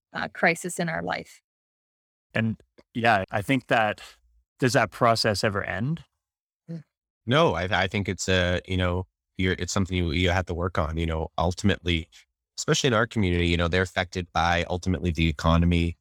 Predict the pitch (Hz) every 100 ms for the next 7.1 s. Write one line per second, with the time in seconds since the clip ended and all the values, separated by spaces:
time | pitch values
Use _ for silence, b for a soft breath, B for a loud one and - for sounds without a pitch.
0 | - 85 85 87 85 82 - 85 82 82
1 | 85 85 82 - 82 82 78 - - -
2 | 87 85 87 85 - _ 87 82 - 104
3 | 135 - 85 - - 85 85 90 87 82
4 | - 117 135 139 220 110 117 110 - 90
5 | 85 - 90 85 - 85 85 82 82 82
6 | 76 - 80 80 76 - 80 78 80 80
7 | 78